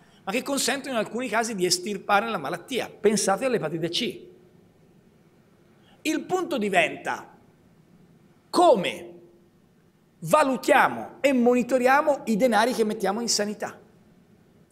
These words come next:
Il punto diventa come interveniamo in una logica dei servizi, valorizzando l'esperienza dei comuni, che è una grandissima esperienza, consentendo però ai comuni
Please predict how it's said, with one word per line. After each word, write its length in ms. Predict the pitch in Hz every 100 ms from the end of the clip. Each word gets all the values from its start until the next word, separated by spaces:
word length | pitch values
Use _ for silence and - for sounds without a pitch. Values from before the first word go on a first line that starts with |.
| _ -
Il 200 | 277 262
punto 320 | 339 349 320
diventa 580 | 247 214 165 - - 160 -
come 400 | 330 339 240 196
interveniamo 1000 | 233 240 262 262 233 269 262 202 160 165
in 80 |
una 140 | 196 220
logica 320 | 262 202 185
dei 120 | 190
servizi, 540 | 190 202 165 147 - 170
valorizzando 560 | 165 160 143 196 185
l'esperienza 480 | 156 - 160 180 175
dei 120 | 160
comuni, 280 | 156 190 156
che 80 | 131
è 20 |
una 140 | 139
grandissima 720 | 127 170 165 180 294 - 202
esperienza, 680 | 135 - 143 120 117 202 240 - _ _ _ _ _ - -
consentendo 720 | 311 320 330 311 302 254 220
però 220 | 226 240
ai 120 | 208
comuni 640 | 208 226 220 180 196 277